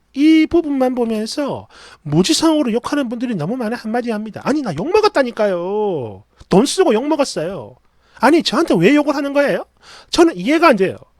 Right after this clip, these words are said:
고깃집에서 고깃집게를 테이블 개수마다 하나씩 딱딱 맞춰서 보유하고 있는 것도 아닐 테고, 어차피 여러 개 많이 있는 거 더 주면 뭐 안 되는 거야? 어?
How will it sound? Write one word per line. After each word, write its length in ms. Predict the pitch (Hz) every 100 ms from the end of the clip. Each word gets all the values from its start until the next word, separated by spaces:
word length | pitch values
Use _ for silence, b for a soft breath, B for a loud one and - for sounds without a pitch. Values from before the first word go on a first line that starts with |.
| B B B
고깃집에서 680 | 208 247 - 339 349 330
고깃집게를 680 | 294 330 330 - - 269 269
테이블 380 | - 285 302 302
개수마다 480 | - 277 311 285 269
하나씩 480 | - 269 - 302
딱딱 440 | - 330 - 339 311
맞춰서 400 | 170 - 311 339
보유하고 500 | - 170 247 277 262
있는 160 | 254
것도 220 | 269 285 359
아닐 180 | 277
테고, 440 | 202 - 190 104 95 _ b b b
어차피 440 | 311 - 403 359 220
여러 180 | 226
개 100 | 285
많이 260 | 180 139 294
있는 220 | 269 254
거 80 | 240
더 200 | - 185
주면 340 | 214 311 277 147
뭐 120 | 170
안 100 | 139
되는 240 | 175 302
거야? 280 | 330 320 269 403 _ _
어? 180 | 151 277